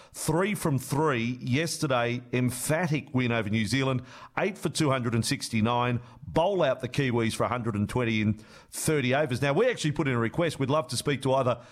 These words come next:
or, or both, uh, Ellyse Perry or Ash Gardner. Um, Ash Gardner's been good enough to give up some time this morning. She's on the line after forty-eight not out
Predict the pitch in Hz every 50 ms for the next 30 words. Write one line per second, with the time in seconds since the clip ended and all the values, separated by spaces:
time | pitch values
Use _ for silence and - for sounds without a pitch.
0 | - - - - 127 120 120 - - - 107 92 131 - 117 170 196 - - -
1 | - 117 120 113 151 156 131 - - - 160 151 147 139 135 - - 123 123 -
2 | 127 127 127 120 - - 135 139 143 151 135 110 120 110 104 - - - - -
3 | - - - 107 117 120 123 123 135 - - - 151 170 - - - 151 147 156
4 | 165 147 143 123 92 - 127 120 117 123 135 127 120 123 120 120 117 - - 110
5 | 92 127 113 135 131 - - - - 120 117 - - 135 135 139 139 127 120 117
6 | - - - - - 127 127 123 - - 139 143 147 143 123 110 - 123 113 139
7 | 147 170 196 185 160 139 139 139 139 131 131 123 - 135 143 139 135 - 151 135
8 | - - - - 196 240 269 - - 247 233 214 208 - 175 170 165 160 139 156
9 | 147 120 98 107 147 -